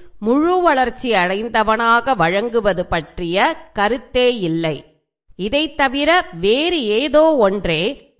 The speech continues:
அவர்களுடைய வேலையின் இலக்காக இருக்கிறது. ஆனால் நமக்கோ பவுலுக்கு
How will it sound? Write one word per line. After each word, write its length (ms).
அவர்களுடைய 800
வேலையின் 580
இலக்காக 640
இருக்கிறது. 680
ஆனால் 540
நமக்கோ 540
பவுலுக்கு 640